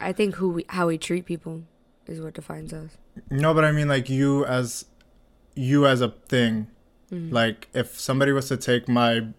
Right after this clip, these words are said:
Speaker 2: brain out, let's say, and
Speaker 1: Mm-hmm.
Speaker 2: put it into another body,
Speaker 1: Mm-hmm.
Speaker 2: is that still me? Or is it somebody else? 'Cause it's a different outside appearance, but the inside and the thinking is all the same.
Speaker 1: For me,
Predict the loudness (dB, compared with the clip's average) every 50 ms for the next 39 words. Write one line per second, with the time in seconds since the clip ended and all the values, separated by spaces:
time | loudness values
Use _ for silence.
0 | _ -20 -20 _ -20 _ _ _ _ _ -10 -4 0 2 2 4 4 4 2 2
1 | 0 -2 -4 -6 -6 -6 -6 -4 -4 -2 -4 -4 -6 -10 -14 -16 -10 -6 -4 -4
2 | -2 0 0 0 0 0 0 0 0 2 2 2 2 2 2 2 0 0 -2 -4
3 | -4 -2 -2 -2 -2 -2 -2 -6 -8 -12 -12 -10 -8 -6 -6 -6 -8 -10 -8 -6
4 | -4 -2 0 2 0 0 -2 -4 -2 0 0 2 2 2 2 2 2 2 0 -2
5 | -4 -8 -12 _ _ -20 _ _ _ _ _ _ -4 -2 0 2 0 0 0 -2
6 | -4 -2 -2 -2 0 0 0 0 -2 0 0 2 2 2 2 0 -4 -8 -14 -16
7 | -18 -20 -20 -20 -20 -20 -10 -6 -2 -2 -2 0 0 0 2 2 0 0 0 0
8 | 0 0 0 -4 -10 _ -8 -2 0 0 0 0 0 0 0 0 0 -2 -6 -6
9 | -4 -2 0 0 0 -2 -6 -10 -16 -20 -20 -20 -20 -20 _ _ _ -6 -4 -2
10 | -2 0 0 0 0 0 2 2 2 4 4 2 2 2 0 0 0 0 0 0
11 | 0 -2 0 0 0 -2 -2 -4 -4 -6 -6 -4 -4 -4 -4 -4 -8 -12 -18 -20
12 | _ _ _ _ -20 -20 -20 -20 -20 -20 -20 _ _ -4 -2 0 0 0 0 0
13 | 0 0 0 0 -2 -4 -6